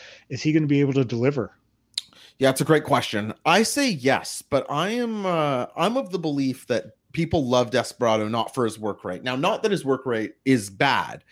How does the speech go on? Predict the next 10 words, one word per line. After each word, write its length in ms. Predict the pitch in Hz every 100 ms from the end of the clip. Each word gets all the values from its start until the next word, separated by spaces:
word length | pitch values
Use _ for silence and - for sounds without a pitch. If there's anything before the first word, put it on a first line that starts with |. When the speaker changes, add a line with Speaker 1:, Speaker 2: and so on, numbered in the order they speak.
| - - - _
Speaker 2:
um, 520 | 139 139 123 117 113 - _ _
but 140 | - 165
he's 160 | 254
a 60 | 269
pretty 420 | - - 220 233
good 240 | 170 156
junior 400 | 131 139 131 123
wrestler 360 | 113 107 - 110
to 100 | 104
me 300 | 107 104 98